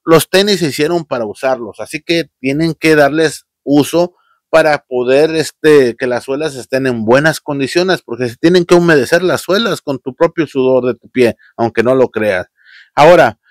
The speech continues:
estos zapatos ya los conocen como cáncer de suela, sí, cuando les pega eso que se están desmoronando, ¿ok? No lo digo yo,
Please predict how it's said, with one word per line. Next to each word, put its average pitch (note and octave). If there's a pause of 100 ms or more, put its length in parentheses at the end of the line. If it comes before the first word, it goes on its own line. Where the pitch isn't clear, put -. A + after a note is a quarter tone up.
(140)
estos F3
zapatos E3
ya D3
los E3+
conocen C#3
como A#2+
cáncer C3
de A2
suela, C#3+ (120)
sí, - (140)
cuando A2+
les G#2
pega C3
eso B2+
que A#2
se G#2
están A#2
desmoronando, A2+
¿ok? - (580)
No D3+
lo F#3
digo F#3+
yo, F#3+